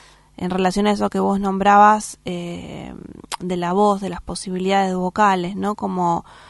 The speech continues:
como que, bueno, el ser humano tiene el, la palabra, ¿no? Eh, pero antes, justamente antes de la palabra, hay, está la voz y está el sonido, ¿no? Y eso es, es anterior a la palabra. Y a mí me gusta mucho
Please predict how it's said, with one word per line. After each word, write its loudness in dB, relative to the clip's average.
como -2
que, -6
bueno, 2
el -4
ser -6
humano 0
tiene -4
el, -6
la -8
palabra, 4
¿no? -2
Eh, -8
pero 0
antes, -2
justamente -6
antes 2
de -6
la -4
palabra, 2
hay, -2
está -10
la 0
voz -2
y -6
está -6
el -2
sonido, -2
¿no? -2
Y -2
eso -6
es, -10
es -14
anterior 0
a -4
la -4
palabra. -6
Y -8
a -2
mí 0
me 0
gusta -4
mucho -4